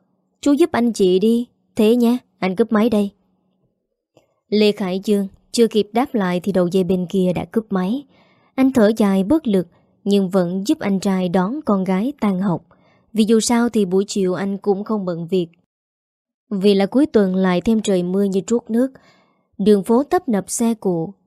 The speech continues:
khiến đường tắc nghẽn. Mãi một lúc lâu sau, Khải Dương mới đến được địa điểm anh trai gửi. Dừng xe trước một trung tâm giày múa. Bên ngoài vẫn còn mưa,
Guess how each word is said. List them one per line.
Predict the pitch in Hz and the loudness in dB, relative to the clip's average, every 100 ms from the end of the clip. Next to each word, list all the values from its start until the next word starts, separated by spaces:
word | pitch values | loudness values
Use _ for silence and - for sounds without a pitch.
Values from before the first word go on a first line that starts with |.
| _ | _
khiến | - 262 311 | -2 0 2
đường | 208 185 | 0 0
tắc | 170 285 - | -2 -4 -4
nghẽn. | 196 170 208 262 _ _ _ | -6 -6 -10 -14 _ _ _
Mãi | - 196 180 214 | -2 0 0 0
một | 220 180 | -2 0
lúc | 240 233 | -2 -2
lâu | 202 190 | -2 -2
sau, | - 196 185 _ _ | -2 -2 -4 _ _
Khải | - 214 196 | -6 -2 -2
Dương | 202 233 226 | 2 2 2
mới | 254 | 2
đến | 254 349 | 2 2
được | 269 190 - | 0 0 0
địa | 190 175 | 0 2
điểm | 185 175 285 311 | 0 0 -6 -6
anh | 202 180 | -4 -2
trai | 196 180 185 | -2 -2 0
gửi. | 185 185 262 _ _ _ - - | 0 -2 -8 _ _ _ -20 -2
Dừng | 202 214 | 2 2
xe | 202 240 240 | 2 2 2
trước | 311 339 | 0 0
một | 240 190 - | 0 0 0
trung | - 202 | -4 -2
tâm | 202 196 190 - | -2 -2 -4 -8
giày | 196 196 170 | -2 0 0
múa. | 180 202 285 - _ _ _ | 0 0 0 -8 _ _ _
Bên | 233 254 | 4 4
ngoài | 233 202 196 | 4 2 0
vẫn | 180 196 190 302 | 0 -2 -4 -2
còn | 208 185 196 | -2 0 0
mưa, | 214 | 0